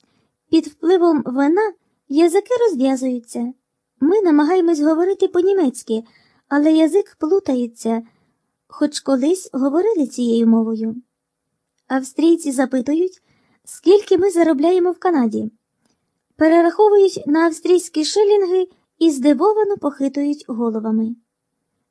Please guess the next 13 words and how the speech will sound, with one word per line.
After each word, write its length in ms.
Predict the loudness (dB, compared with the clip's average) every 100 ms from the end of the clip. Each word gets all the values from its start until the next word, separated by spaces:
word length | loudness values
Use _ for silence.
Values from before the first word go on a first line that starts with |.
| 0
Ми 160 | 2
не 160 | 4 0
знаємо, 560 | 0 0 2 2 2 -2 _ _
чи 160 | -6 0
дивуються, 640 | 2 2 0 -2 -2 -4
що 220 | -4 -2 0
ми 160 | 0
так 260 | 0 -4 -2
багато, 580 | -2 0 -2 -2 -6 -6 _ _ _
а 120 | -2
може, 380 | 0 0 0 2
мало 420 | 2 2 -2 -8 -6
заробляємо. 840 | -4 -4 -2 -4 -2 -2 -4 -8